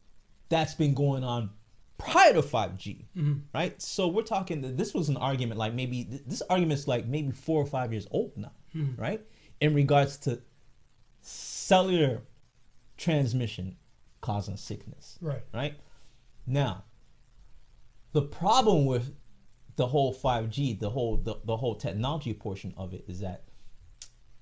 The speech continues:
Speaker 1: the lack of information that's been given. The lack of testing, one thing, right? And the
Speaker 2: Right.
Speaker 1: lack of information that's been given, right?
Speaker 2: Right.
Speaker 1: So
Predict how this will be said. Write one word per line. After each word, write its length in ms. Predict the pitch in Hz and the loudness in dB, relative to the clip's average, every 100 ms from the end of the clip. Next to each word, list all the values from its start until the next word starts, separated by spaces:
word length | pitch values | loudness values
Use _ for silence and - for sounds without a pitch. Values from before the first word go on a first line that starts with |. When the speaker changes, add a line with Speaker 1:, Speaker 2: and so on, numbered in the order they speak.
| - - - - | -20 -20 -16 -2
Speaker 1:
the 60 | 131 | 0
lack 320 | 131 127 131 | 2 -2 -2
of 100 | 117 139 | -6 -4
information 500 | 123 113 107 104 95 | -6 -4 -6 -6 -8
that's 160 | 92 | -8
been 220 | - 95 | -10 -10
given. 280 | 92 107 92 - - | -6 -6 -8 -14 -4
The 80 | |
lack 240 | 120 220 262 | 2 2 2
of 100 | 180 | 4
testing, 520 | 226 220 - 110 107 | 4 4 0 -2 0
one 180 | 113 127 - | 0 -2 -4
thing, 180 | - - - | -10 -8 -6
right? 260 | 98 117 - | -4 -4 -4
And 80 | 104 | -2
the 60 | |
Speaker 2:
Right. 80 | 104 | -2
Speaker 1:
lack 180 | 113 113 | -2 -4
of 60 | 95 | -6
information 480 | 110 101 101 92 98 | -6 -6 -6 -8 -10
that's 160 | 98 - | -12 -12
been 240 | 95 101 | -8 -2
given, 240 | 139 143 - - | -2 -4 -12 -10
right? 240 | - 123 - 165 | -8 -8 -8 -8
Speaker 2:
Right. 260 | 147 107 - | -8 -8 -12
Speaker 1:
So 580 | - - 185 170 151 | -8 0 6 6 4